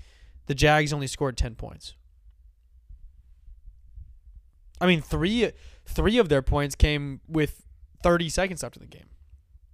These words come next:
You know? That game very easily could have been a seventeen point production by the same Jags team that scored thirty something and a half.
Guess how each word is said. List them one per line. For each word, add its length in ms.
You 140
know? 260
That 140
game 300
very 200
easily 300
could 140
have 60
been 100
a 40
seventeen 840
point 260
production 480
by 420
the 80
same 400
Jags 380
team 180
that 140
scored 540
thirty 840
something 720
and 140
a 60
half. 400